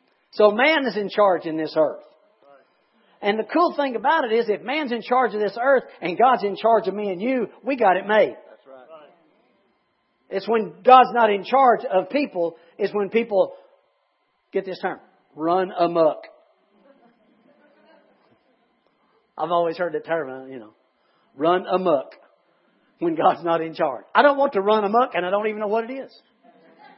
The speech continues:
Speaker 1: Okay? I want to be led by the Spirit of grace that lives in me every day of my life. But I don't know about you, but I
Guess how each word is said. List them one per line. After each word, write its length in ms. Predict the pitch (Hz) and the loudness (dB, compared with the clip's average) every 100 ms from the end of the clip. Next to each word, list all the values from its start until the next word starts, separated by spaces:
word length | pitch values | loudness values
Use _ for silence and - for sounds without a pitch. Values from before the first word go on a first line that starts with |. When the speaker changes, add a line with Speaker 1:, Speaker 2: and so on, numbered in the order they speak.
| - - - _ - | -20 -20 -20 _ -6
Speaker 1:
Okay? 420 | 170 175 202 254 - - _ _ _ _ _ _ _ _ - - | -4 0 2 2 -2 -18 _ _ _ _ _ _ _ _ -20 -4
I 180 | 247 311 | -2 0
want 260 | 294 285 | 0 -2
to 80 | 240 | -2
be 60 | 226 | -2
led 380 | 208 254 285 254 | 2 2 2 0
by 140 | 208 | -2
the 100 | 185 | -4
Spirit 360 | - 240 269 277 | -8 -2 -2 -2
of 80 | 226 | -2
grace 500 | 208 185 208 - - _ _ _ | 0 0 -2 -8 -20 _ _ _
that 140 | - 165 | -4 4
lives 320 | 233 302 208 | 4 4 2
in 160 | 220 | -4
me 160 | 202 202 | -2 0
every 200 | 208 202 | 0 0
day 180 | 202 208 | -2 -2
of 80 | 202 | -2
my 140 | 196 | -4
life. 300 | 196 180 139 - _ _ _ _ _ _ _ _ _ _ _ _ _ - | -2 -2 -4 -14 _ _ _ _ _ _ _ _ _ _ _ _ _ -4
But 100 | 180 | -2
I 100 | 240 | 0
don't 120 | 233 | -2
know 100 | 214 | -4
about 300 | 208 202 - | -2 -4 -4
you, 160 | 196 | -4
but 140 | 151 156 | -4 -6
I 280 | 175 208 220 | -2 0 0